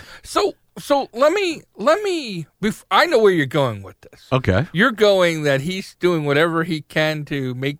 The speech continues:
Speaker 1: see if he can become the presidential nomination?
Speaker 2: No,
Speaker 1: Is that where you're
Speaker 2: no,
Speaker 1: going?
Speaker 2: I don't think so, because I don't think there's any way. I think when, when you blow an opportunity like he did four years ago, there's no way he'd get the nomination.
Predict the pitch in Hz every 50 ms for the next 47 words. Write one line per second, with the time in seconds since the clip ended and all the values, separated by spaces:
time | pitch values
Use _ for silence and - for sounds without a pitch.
0 | _ _ - - - 165 143 - - 156 147 - 139 131 131 - 156 147 131 120
1 | - 147 143 139 151 147 151 147 - 156 156 151 147 147 143 143 151 170 - -
2 | 220 226 - _ _ _ - 185 226 247 226 226 226 220 220 214 214 190 165 175
3 | 233 233 233 233 240 254 277 262 - 277 269 - - 202 165 185 165 175 196 214
4 | 220 226 220 208 220 165 175 165 151 - _ - 196 220 226 220 214 202 185 175
5 | 175 165 165 160 156 156 147 147 147 - - - 156 165 190 190 - 196 196 190
6 | 180 156 - 147 151 151 139 135 - - 139 147 151 147 143 147 151 156 156 160
7 | 156 156 151 151 147 143 139 - - _ _ _ _ _ _ _ - 85 - 135
8 | 165 180 190 196 185 170 165 156 160 151 165 - - 175 160 156 151 143 147 135
9 | 135 135 135 127 - - 151 156 156 156 143 131 131 127 123 117 110 110 110 -
10 | - _ _ _ _ _ _ _ - - 156 156 156 151 151 160 156 143 131 139
11 | 120 123 117 110 110 104 - - - - - 165 160 117 120 160 156 147 139 139
12 | 131 120 131 127 113 120 117 104 113 113 110 104 101 95 92 85 80 73 67 -
13 | - -